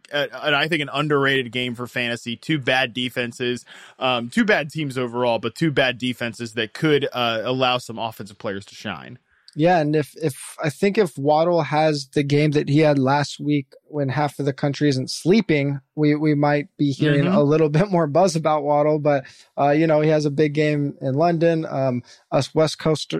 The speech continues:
Speaker 2: West Coasters are, are, are barely even able to open our eyes to see it. So, uh,
Speaker 1: Speak for
Speaker 2: yeah,
Speaker 1: yourself.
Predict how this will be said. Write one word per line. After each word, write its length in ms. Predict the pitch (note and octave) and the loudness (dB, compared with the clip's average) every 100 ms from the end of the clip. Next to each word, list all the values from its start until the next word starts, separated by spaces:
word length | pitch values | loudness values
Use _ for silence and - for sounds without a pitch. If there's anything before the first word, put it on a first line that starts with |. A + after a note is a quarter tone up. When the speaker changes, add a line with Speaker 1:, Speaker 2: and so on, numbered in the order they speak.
| - | -6
Speaker 2:
West 300 | E3+ D#3 D#3 | -2 0 0
Coasters 480 | E3 D#3+ - D#3+ C#3+ | 0 0 0 0 2
are, 40 | |
are, 400 | C3 B2+ C3+ B2 B2 | 0 0 0 0 0
are 120 | C3 | -2
barely 520 | C3 C#3+ D3 C#3+ D3+ D3 | 2 2 4 2 4 4
even 380 | C#3 C#3+ C#3+ - | 2 0 -2 -2
able 260 | E3 D3+ C#3+ | 0 2 0
to 80 | B2 | 0
open 240 | D#3+ - | -2 0
our 120 | C#3 D3 | 0 0
eyes 180 | D3+ | 0
to 120 | - C3 | -4 -8
see 240 | - F3 | 2 4
it. 140 | E3+ - - - | 4 0 -20 -20
So, 360 | - D3 C#3 C3+ | -4 2 2 2
uh, 300 | A#2+ C3 B2 | 0 0 2
Speaker 1:
Speak 160 | G#3+ - | 0 0
for 100 | G3 | 2
Speaker 2:
yeah, 120 | - | 2
Speaker 1:
yourself. 460 | C#3 E3 D#3+ - | 2 2 2 2